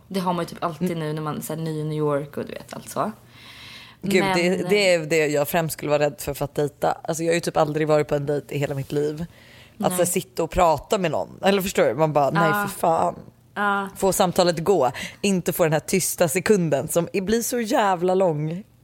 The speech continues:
Speaker 1: Ja. Ehm, <clears throat> och sen eftersom att den här killen kändes sådär, så kände jag så här: "Fan, jag hinner en till dejt ikväll." <laughs> Så att klockan, klockan nio trettio, tio, runt, runt tio, så, eh, hör jag av mig till den här andra killen som jag skulle se sen,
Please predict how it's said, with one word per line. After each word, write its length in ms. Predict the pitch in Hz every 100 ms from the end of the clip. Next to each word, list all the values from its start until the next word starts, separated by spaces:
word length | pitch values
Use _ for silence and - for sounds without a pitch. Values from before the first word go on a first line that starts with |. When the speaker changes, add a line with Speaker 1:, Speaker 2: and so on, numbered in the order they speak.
| _
Speaker 1:
Ja. 400 | 202 202 202 202 190 190 - - - - - _ -
Ehm, 640 | 208 190 190 185 185 185 - 240 233
<clears throat> 240 | 240 208
och 140 | 226 262
sen 200 | 277 214
eftersom 260 | 214 196
att 100 | 180
den 100 | 196
här 200 | 208 233 226
killen 300 | 202 202 196
kändes 600 | 190 170 147 - - -
sådär, 560 | 180 202 - 180 208
så 160 | - -
kände 280 | 190 170 175
jag 100 | 160
så 80 | 143
här: 40 |
"Fan, 200 | - 170
jag 80 | 170
hinner 200 | 220 190
en 80 | 160
till 180 | 214 220
dejt 220 | - -
ikväll." 200 | - - -
<laughs> 120 | _
Så 140 | - 254
att 60 |
klockan, 680 | - - - - - 254 240 - - -
klockan 340 | - 220 233 214
nio 260 | 226 226
trettio, 640 | 262 233 185 - 226 - 262 -
tio, 280 | 202 -
runt, 320 | 180 180 180 -
runt 320 | 175 175 -
tio, 340 | 175 170 165 220 - - -
så, 380 | - - 190 190 185 170 -
eh, 340 | - 185 180 175
hör 120 | 196
jag 140 | 190
av 60 | 180
mig 100 | 175
till 120 | 175
den 100 | 170
här 60 | -
andra 140 | 180
killen 280 | 180 185 160
som 120 | 165
jag 100 | 160
skulle 220 | - 170
se 240 | 156 160 151
sen, 220 | 165 147